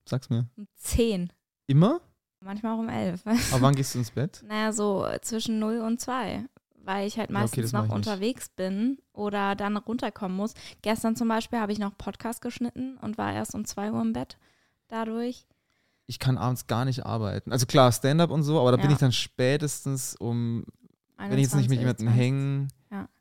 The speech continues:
Speaker 1: dreiundzwanzig Uhr zurück.
Speaker 2: Ja.
Speaker 1: Und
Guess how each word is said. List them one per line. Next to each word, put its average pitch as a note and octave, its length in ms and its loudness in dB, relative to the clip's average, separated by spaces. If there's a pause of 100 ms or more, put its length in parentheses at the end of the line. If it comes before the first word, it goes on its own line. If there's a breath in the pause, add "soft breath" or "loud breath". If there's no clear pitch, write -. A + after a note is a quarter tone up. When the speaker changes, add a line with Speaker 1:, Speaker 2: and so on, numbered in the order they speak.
(140)
Speaker 1:
dreiundzwanzig A#2 680 2
Uhr G2+ 160 -6
zurück. G#2 480 -8
Speaker 2:
Ja. F#3+ 240 -8 (360)
Speaker 1:
Und A2+ 680 2